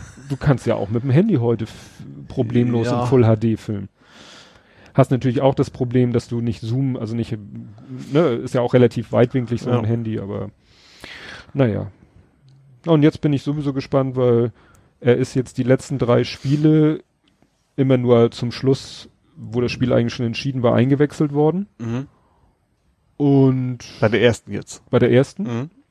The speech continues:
Speaker 1: Und zwischendurch hatte er ja das Pokalspiel für die zweite. Und da hat er dann gesagt, „Nö, dann gehe ich wieder in die zweite.“ <laughs> Also, never ending story. Er sagt jetzt, „Nee.“ Also, weil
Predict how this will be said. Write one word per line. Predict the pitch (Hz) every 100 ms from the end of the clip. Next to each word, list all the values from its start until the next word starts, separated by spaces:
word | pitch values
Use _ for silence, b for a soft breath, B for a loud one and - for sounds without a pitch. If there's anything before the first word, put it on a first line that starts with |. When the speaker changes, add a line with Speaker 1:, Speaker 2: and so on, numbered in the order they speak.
| _ _ _ -
Speaker 1:
Und | 131
zwischendurch | - 139 131 120
hatte | 110 120
er |
ja | 110
das | 107 -
Pokalspiel | 110 120 120 117
für | 110
die | 110
zweite. | - 110 131 226 b b b b b b b b _ _ _ -
Und | 143 127 123
da | 123 117 104
hat | 113
er | 107
dann | 104 104
gesagt, | 101 92 95 -
„Nö, | 117 131 131
dann | 123
gehe | 117
ich | 107
wieder | 104
in | 95
die |
zweite.“ | - 98 110 - -
<laughs> | 92 - - - 151 - 139 - 139 -
Also, | - 135 135 127 -
never | 147 143 143
ending | 143 135
story. | - 170 226 240 B B 208 196 127
Er | 156 160 165
sagt | 147 139 147
jetzt, | 135
„Nee.“ | 123 104
Also, | 104 123 123 120 B B
weil | - 123